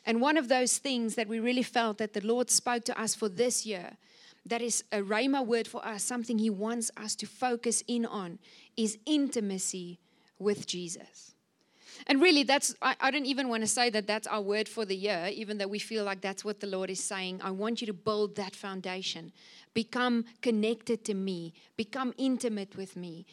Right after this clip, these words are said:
Let me become your life source for everything in your life. Because that is actually the way that we are supposed to live as disciples of Christ. So, yes, it's something that the Lord wants us to focus on, but that should actually be our norm.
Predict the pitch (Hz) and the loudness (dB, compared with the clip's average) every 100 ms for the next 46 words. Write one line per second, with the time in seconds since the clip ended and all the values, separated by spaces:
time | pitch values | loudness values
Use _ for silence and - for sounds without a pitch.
0 | - 196 240 262 247 269 247 254 240 226 | -10 0 0 2 2 2 0 -2 2 4
1 | 208 202 196 214 208 - 226 190 - 220 | 4 2 0 -4 -2 0 0 -2 -4 -4
2 | 240 226 226 214 202 185 180 180 196 190 | -2 0 0 -2 -4 -4 -6 -6 -6 -8
3 | - - - - 247 233 247 311 - 247 | -16 -20 -10 -4 -2 2 2 2 0 0
4 | - 254 233 214 220 214 202 226 214 214 | 0 2 2 4 2 2 0 -2 -4 -4
5 | 226 220 - 196 214 185 185 196 190 185 | -4 -4 -8 -2 0 0 -4 -6 -6 -6
6 | 202 190 190 180 170 - 196 - 233 - | -4 -4 -6 -10 -10 -10 -10 -10 -14 -18
7 | _ _ _ _ _ - - - - - | _ _ _ _ _ -20 -20 -16 -2 6
8 | 240 220 220 - - _ 220 285 285 247 | 8 8 6 0 -10 _ 6 6 6 0
9 | 247 226 240 220 214 214 220 214 - 196 | 0 2 0 0 0 2 4 2 0 0
10 | 214 214 - 214 - - 240 240 226 - | 0 0 -2 -2 -4 -4 -4 -2 -6 -6
11 | 185 190 196 208 226 233 226 208 - 214 | -4 -4 -2 -2 0 0 0 -2 -2 -4
12 | 202 190 185 175 180 185 170 175 | -4 -4 -4 -6 -4 -6 -8 -12